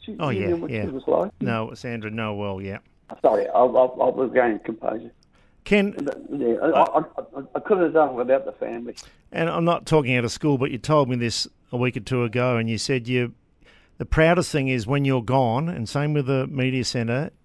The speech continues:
Speaker 2: your, your name's
Speaker 1: Yeah.
Speaker 2: gonna still be there, and your family and your grandkids, I know you love your grandkids and,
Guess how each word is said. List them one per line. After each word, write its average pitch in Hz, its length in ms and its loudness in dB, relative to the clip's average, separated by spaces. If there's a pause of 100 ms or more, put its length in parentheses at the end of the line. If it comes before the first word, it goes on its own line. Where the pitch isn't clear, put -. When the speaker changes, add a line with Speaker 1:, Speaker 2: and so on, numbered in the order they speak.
(160)
Speaker 2:
your, 123 240 -4
your 123 180 -4
name's 127 360 0
Speaker 1:
Yeah. 120 60 4
Speaker 2:
gonna 117 220 2
still 139 320 0
be 123 160 -2
there, 120 220 0
and 120 100 -2
your 113 80 -2
family 123 540 -2
and 117 120 -2
your 110 140 -2
grandkids, 120 560 -2
I 113 40 -2
know 120 80 -2
you 120 120 -2
love 120 160 -2
your 113 60 -4
grandkids 117 520 -6
and, 107 200 -4